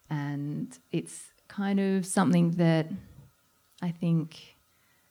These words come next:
just speaks to that curiosity that everyone has. Like, we all kind of wanna know why that is there and the shape of this and the curve of this and just our natural curiosity. Mm.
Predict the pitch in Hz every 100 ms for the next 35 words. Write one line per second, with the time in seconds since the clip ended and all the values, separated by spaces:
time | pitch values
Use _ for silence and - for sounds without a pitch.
0 | _ _ - 170 165 - 175 165 165 -
1 | 156 151 - - 175 160 160 - 160 151
2 | 151 156 165 156 156 160 160 156 - 165
3 | 165 165 165 170 170 165 165 160 156 160
4 | 160 151 185 - _ _ _ _ _ 156
5 | 160 170 160 160 160 - _ _ _ _
6 | - 160 160 156 - - - 170 156 165
7 | 151 151 151 151 151 151 - 160 156 156
8 | 156 160 170 - 160 156 - 165 160 165
9 | 156 156 165 - - 165 262 220 - -
10 | - - - 170 170 170 - 165 165 170
11 | 165 170 - - - - _ _ _ _
12 | _ 185 170